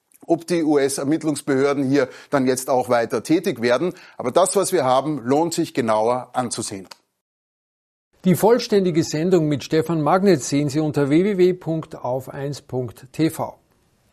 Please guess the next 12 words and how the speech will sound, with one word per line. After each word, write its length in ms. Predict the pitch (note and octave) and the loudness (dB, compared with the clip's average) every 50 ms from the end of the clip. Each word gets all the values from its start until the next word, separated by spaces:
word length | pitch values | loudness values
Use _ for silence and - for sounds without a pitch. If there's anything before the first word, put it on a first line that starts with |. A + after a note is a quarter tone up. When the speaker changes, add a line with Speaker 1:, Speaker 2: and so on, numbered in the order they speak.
| _ _ _ _ _ _ - - _ _ _ _ _ _ _ - | _ _ _ _ _ _ -20 -20 _ _ _ _ _ _ _ 2
Speaker 2:
Die 80 | F#3+ F#3+ | 4 6
neu 260 | G3 G3 G3 A3 A#3+ | 6 6 6 6 4
veröffentlichten 800 | G3+ B3 G#3+ F#3+ F#3+ D3+ - G3+ F3+ - - E3+ - - - D3+ | 4 2 4 4 4 2 2 0 0 0 0 -4 -4 -4 -4 0
Akten 560 | C3+ D3 E3 - - - F#3+ F#3 F3 D#3+ - | 0 0 0 0 -2 0 2 2 2 0 0
zeichnen 440 | - D#3 D#3 D3+ A#2 C#3+ E3 D#3+ D#3+ | 0 2 2 2 2 0 -2 -2 -2
ein 200 | D#3 D3+ D3+ C#3+ | -4 -2 0 0
weiteres 420 | C3+ C3+ C3+ D#3 D3+ D3+ B2+ - | 0 0 0 -2 -4 -4 -4 -4
düsteres 460 | - D#3 C#3+ - - D3 D3+ D3 B2+ | -6 -6 -6 -4 -4 -4 -4 -4 -4
Bild 320 | - _ E3 F3+ G3+ F#3 - | -4 _ 0 0 0 0 -2
von 240 | - E3 D3+ C#3 - | -4 -4 -4 -4 -2
Jeffrey 380 | - C#3 C3+ B2+ - D#3+ D#3 | -2 -2 -2 0 0 2 4
Epstein. 400 | D#3+ F3 - - - D3 - - | 4 4 2 0 -6 -8 -10 -10